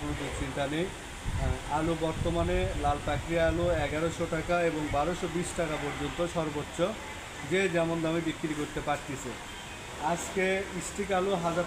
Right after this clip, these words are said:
টাকা, হাজার বিশ টাকা। আহ, স্টিক আলু এখন অবধি পর্যন্ত দেশের ভি-, আহ, ভিতরেই বিভিন্ন, আহ, বন্দরে, বিভিন্ন বাজারে, যেমন ঢাকা,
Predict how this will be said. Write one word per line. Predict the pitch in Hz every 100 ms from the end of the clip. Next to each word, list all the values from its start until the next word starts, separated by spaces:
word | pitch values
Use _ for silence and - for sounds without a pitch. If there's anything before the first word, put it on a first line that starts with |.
| -
টাকা, | 175 190
হাজার | 170 160 160 151
বিশ | 151 -
টাকা। | 135 113
আহ, | 104 - - - - - - - - - - - - 139 139 139 - 165 -
স্টিক | 190 180
আলু | 175 180 196 208 - - - -
এখন | 160 160 180
অবধি | 170 180
পর্যন্ত | 175 170 170 170 180 185 165
দেশের | 151 175
ভি-, | 165 - 135 135
আহ, | 135 135 139 135 127
ভিতরেই | 147 175 180 175 165 226 - - - -
বিভিন্ন, | 165 175 185 185 175 170 - - - 147
আহ, | 143 135 -
বন্দরে, | 151 160 170 165 170 156
বিভিন্ন | 151 160 165
বাজারে, | 151 151 156 156
যেমন | 160 151 143 139
ঢাকা, | 131 135 151 147